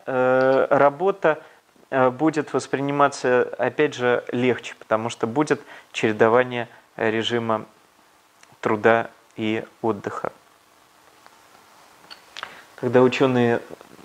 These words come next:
занимались стрессом, они столкнулись с таким парадоксом. Оказывается, самые счастливые люди живут в странах с высоким уровнем стресса.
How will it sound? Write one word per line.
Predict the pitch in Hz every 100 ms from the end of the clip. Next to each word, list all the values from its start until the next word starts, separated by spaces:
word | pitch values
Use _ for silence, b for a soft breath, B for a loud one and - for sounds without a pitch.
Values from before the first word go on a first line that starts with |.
| -
занимались | 117 117 113 117 117 110 107 - - B B B
стрессом, | - - 190 202 202 151 139 - - B B -
они | 123 180
столкнулись | - 147 131 139 139 123
с |
таким | - 120 123
парадоксом. | 113 127 127 117 104 - - - _ _ - B B B
Оказывается, | 120 - 160 147 151 143 -
самые | - 175 160 143
счастливые | 127 - - 190 202 139
люди | 113 110 113
живут | 104 131 170
в | -
странах | - 135 156 143 - B B B B
с | -
высоким | 127 120 - 147 131 110
уровнем | 117 117 113 110
стресса. | - - 98 - -